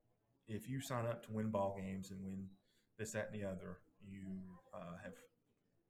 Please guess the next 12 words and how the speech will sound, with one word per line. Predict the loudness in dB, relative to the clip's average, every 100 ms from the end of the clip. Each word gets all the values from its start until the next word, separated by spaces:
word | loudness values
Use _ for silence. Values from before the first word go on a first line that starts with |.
| _ _ _ _ -20 -4
probably | 0 0
signed | 0 2 2
up | 0
for | -2
the | -2
wrong | 0 0 -2
reasons. | -4 -6 -10 -10 -10 -12 -20 -20 -20 _ _ _ _ _ _ _ _ _ -4
I | -2
want | 0 -2
the | -4
people | -4 -4 -2 -4 -2
that, | -2 -2